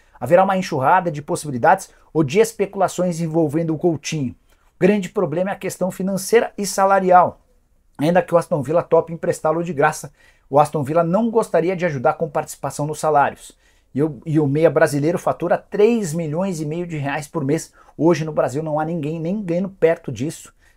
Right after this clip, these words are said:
Então seria um salário completamente fora da realidade. Se não aparecerem ofertas pra ele,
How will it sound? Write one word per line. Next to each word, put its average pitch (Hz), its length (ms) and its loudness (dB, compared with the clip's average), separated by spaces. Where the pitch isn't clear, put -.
Então 147 160 -2
seria 143 240 -4
um - 20 -6
salário 143 300 2
completamente 147 640 -2
fora 143 200 0
da 143 120 0
realidade. 139 640 -4
Se - 160 -6
não 240 120 4
aparecerem 208 520 2
ofertas 175 540 0
pra 185 220 4
ele, 247 280 6